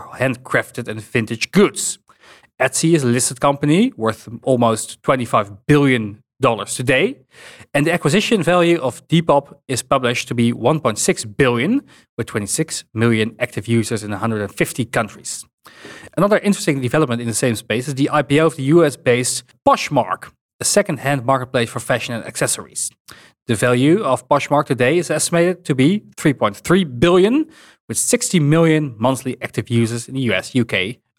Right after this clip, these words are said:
Australia alone. With these numbers, we can calculate the value per active user, which can function as a benchmark.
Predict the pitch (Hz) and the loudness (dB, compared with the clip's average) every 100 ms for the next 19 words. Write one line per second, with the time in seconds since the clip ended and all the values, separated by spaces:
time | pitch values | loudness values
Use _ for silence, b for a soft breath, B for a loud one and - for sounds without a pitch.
0 | - - 147 101 101 110 - _ - 151 | -4 0 -2 -2 -8 -10 -12 _ 0 4
1 | 165 104 85 _ _ _ _ _ B B | 4 0 -8 _ _ _ _ _ B B
2 | B B 240 330 285 240 208 120 101 170 | B B 2 2 4 2 0 -2 -6 -2
3 | 196 170 170 156 147 127 - 123 117 156 | 0 0 0 0 0 -2 -2 -6 0 2
4 | 180 190 - - 160 135 117 147 165 202 | 2 0 -2 -4 -4 -4 0 0 2 0
5 | 208 120 127 - _ - 151 147 - - | -2 -6 -4 -4 _ -2 -2 -2 -10 -4
6 | 185 202 190 185 - 143 131 104 131 120 | -2 0 -2 -2 -4 -4 -4 0 -2 -2
7 | - 110 85 - | -6 -8 -10 -14